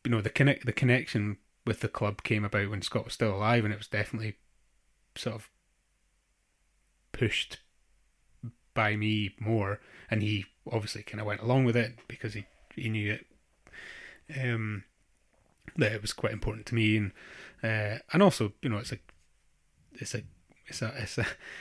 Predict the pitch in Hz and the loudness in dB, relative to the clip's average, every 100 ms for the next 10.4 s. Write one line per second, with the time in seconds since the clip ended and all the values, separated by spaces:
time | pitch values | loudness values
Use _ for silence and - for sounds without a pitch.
0 | - - 110 - 127 - _ _ - - | -6 0 0 0 -8 -8 _ _ -8 -2
1 | 131 - - 117 127 117 110 123 113 - | -2 -2 0 2 4 2 2 4 4 0
2 | - 135 117 113 107 104 110 117 110 104 | 0 0 2 2 4 2 2 2 0 -4
3 | - 113 107 104 104 139 110 101 - - | -4 -2 0 0 -2 -4 -4 -4 -8 -4
4 | 113 113 113 - - 110 101 - _ _ | -2 0 -2 -4 -4 -2 -2 -6 _ _
5 | _ _ _ _ _ _ _ _ _ _ | _ _ _ _ _ _ _ _ _ _
6 | _ _ _ _ _ _ - 107 92 107 | _ _ _ _ _ _ -4 -4 0 -2
7 | 101 107 104 104 - _ - 110 151 131 | 0 0 0 -2 -8 _ -12 -12 -8 -4
8 | 110 110 - 123 120 - 110 107 107 104 | 0 0 2 0 0 0 2 2 -2 -6
9 | - 107 107 110 104 110 _ - - 117 | -8 -8 -4 -6 -6 -10 _ -12 -2 0
10 | 107 104 104 107 | 0 0 -4 -8